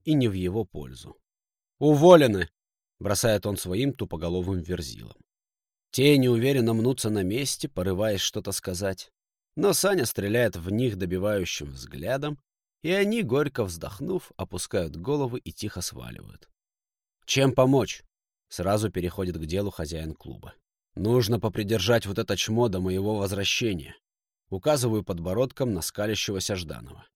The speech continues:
"Справишься?" язвительно добавляю я, поднимая Милу на руки. "Без проблем. Давай, Гашан, в подвал его. Не будем привлекать лишнего внимания". Обращается к Березину, подзывая рукой к двери.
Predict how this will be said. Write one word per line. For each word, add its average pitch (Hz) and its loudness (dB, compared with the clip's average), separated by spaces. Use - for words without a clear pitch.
"Справишься?" 127 0
язвительно 92 -4
добавляю 80 -6
я, 98 -6
поднимая 104 -2
Милу 90 -4
на 64 -12
руки. - -20
"Без 120 -2
проблем. 131 0
Давай, 156 10
Гашан, 135 4
в - -18
подвал 131 4
его. 87 -2
Не 131 2
будем 156 4
привлекать 120 0
лишнего 113 0
внимания". 107 -4
Обращается 87 -2
к 78 -10
Березину, 110 -4
подзывая 107 -2
рукой 90 -4
к 90 -6
двери. 90 -6